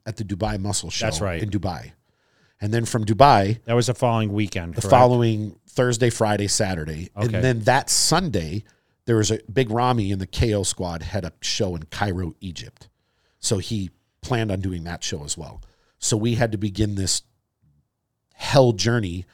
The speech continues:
Speaker 1: <laughs> around the world just to, just, just
Speaker 2: All right,
Speaker 1: to
Speaker 2: so
Speaker 1: get
Speaker 2: what
Speaker 1: there.
Speaker 2: happens if he won Reno?
Speaker 1: He still would have did it.
Speaker 2: Really?
Speaker 1: Yeah, well, he had to go to Dubai either way.
Speaker 2: I, I understand that, but,
Speaker 1: Yeah.
Speaker 2: I mean, going to Egypt and Dubai is
Speaker 1: I think he,
Speaker 2: different.
Speaker 1: I think he would have still done it. He would have still done the show because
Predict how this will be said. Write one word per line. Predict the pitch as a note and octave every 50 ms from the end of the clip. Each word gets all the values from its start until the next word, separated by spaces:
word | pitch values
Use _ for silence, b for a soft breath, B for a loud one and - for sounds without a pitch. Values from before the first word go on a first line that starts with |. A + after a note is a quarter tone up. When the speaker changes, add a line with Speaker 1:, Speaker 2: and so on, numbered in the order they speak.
| _ _
Speaker 1:
<laughs> | _ - - -
around | C#3 G#2+ - - C#3 C#3 C#3 -
the | - A#2
world | G#2 G#2+ B2 A#2+ A2 F2+ E2+ E2+ E2 - b b b b b b b b b -
just | G2 B2 A#2+ A2 - - -
to, | A2 G2 F#2 F2+ F2 E2+ F2 - - - _ _ _ _ _ _ _ _ _ _ _ -
just, | - A#2 A2 - - -
just | - -
Speaker 2:
All | F3+
right, | F#3+ D3+
Speaker 1:
to | G#2
Speaker 2:
so | - G3
Speaker 1:
get | F3+ E3
Speaker 2:
what | F#3 F#3+
Speaker 1:
there. | G#3
Speaker 2:
happens | G#3+ G3+ G#3+ F#3+ F3
if | F3+ -
he | F#3+ D#3+
won | D#3 D#3+ D#3+ E3
Reno? | D#3+ F3 G3 G#3 D3+ G#2 F2+ E2+ E2+ E2 - _ _ _ _ _ _ _ _ - - b b b b b b b
Speaker 1:
He | - C#3
still | - - D#3+ D3+
would | C3+
have | A#2+ A2
did | C3+ B2+
it. | C2+ C#2 - _ _ _
Speaker 2:
Really? | A#2 C3 D#3 F3+ F#3 D3+ B2 A2+
Speaker 1:
Yeah, | A2+ B2
well, | B2+ - D3+
he | C3+ D#3
had | C#3+ C#3+ E3 E3+
to | E3 C3+
go | B2+ A#2+
to | A#2
Dubai | A2 A2+ G2+ A2+ A2+ A2 G#2
either | G#2 G#2 G2 F#2+
way. | A#2+ D#3 D#3+
Speaker 2:
I, | D3
I | D3+
understand | D3 C#3 C3 - - F#3+ A3 A#3 D#3+
that, | A2 G2
but, | F2+ A2+ A2+ G#2 - -
Speaker 1:
Yeah. | C3+ B2+
Speaker 2:
I |
mean, | A#2+ B2 A#2
going | C3+ D3+ D#3
to | C3 A2
Egypt | C#3+ D3 B2 C3 B2 - _ -
and | A#2 A2+ G2+ F#2+
Dubai | A#2 G#2+ B2 B2+ B2 B2 -
is | A2+ G2+ -
Speaker 1:
I | D#3+ -
think | - - G#3+ -
he, | -
Speaker 2:
different. | G2+ F#2+ E2+ - - - -
Speaker 1:
I | D3 D#3+
think | - G#3 G3 F3
he | - G3+
would | F#3 E3
have | D3+ -
still | - - D#3+ D3+
done | C3 C3 D3 D#3+
it. | D3 B2+ A2+ B2 A2 - - - - A2+
He | - - - F3+
would | E3+ E3
have | C#3+ -
still | - F3+ F#3 E3
done | C#3 C#3+ D3
the | C#3+ B2+
show | - - - E3+ D#3
because | C3 B2+ A2+ - D3+ C#3 C#3 B2 A#2 -